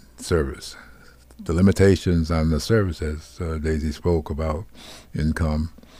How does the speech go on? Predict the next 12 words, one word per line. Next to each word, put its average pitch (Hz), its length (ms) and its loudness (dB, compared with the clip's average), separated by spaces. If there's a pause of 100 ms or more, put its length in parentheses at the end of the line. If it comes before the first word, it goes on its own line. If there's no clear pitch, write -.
(420)
if 78 100 -6
it's 80 160 -4
made 85 240 4
clear, 98 380 6
then 82 580 2 (640)
not 127 260 -2
only 80 520 2 (1300)
the 90 260 0
income, 80 340 -2
but 80 240 -4
what 87 140 2
income 82 580 0